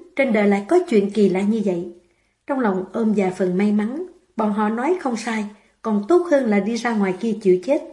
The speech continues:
"Mục tiêu của hoàng đế là cô." Thích Duệ nghiêng đầu, nghiêm túc nhìn nàng. Phi Duyệt khẽ chau đôi mày thanh tú, có chút tức giận nhìn hắn chòng chọc. Thích Duệ tránh đi tai mắt của đám người, tiến sát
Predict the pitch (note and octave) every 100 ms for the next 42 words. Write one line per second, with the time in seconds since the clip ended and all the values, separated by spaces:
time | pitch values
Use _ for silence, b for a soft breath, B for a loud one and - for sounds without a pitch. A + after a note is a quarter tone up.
0 | - _ _ _ _ _ _ _ _ _
1 | _ _ - G3 F#3 - - A3+ A3 -
2 | C4 F3 D#3+ D#3 G3 D4 D#4+ - D#3 E3
3 | D3+ - G3 F#3 - _ _ _ _ _
4 | _ _ _ _ - D4+ D4 A3+ G#3+ G#3
5 | A#3+ A#3 G3+ F#3 E3+ - - B3+ B3 A#3
6 | F4+ F4+ G#3+ G3 F3+ E3+ - _ _ _
7 | _ _ _ _ C#4+ A3 G#3+ G#3 A3 B3+
8 | B3+ B3 B3 A3 F#3+ A3+ A3+ A#3 B3 F4
9 | F4+ - _ G#3+ A3 C4+ - F#4 F#4+ -
10 | A3+ F#3+ G3 F#3+ F#3 G#3+ F4 G#3+ F#3 G3
11 | F3+ - _ _ _ _ _ - F#4 F4+
12 | G#3 G3+ B3+ F4 C4+ A3+ B3+ B3+ F4 -
13 | A#3 C#4+ D4+ G3+ F3+ - - A3 A#3 B3+
14 | D4+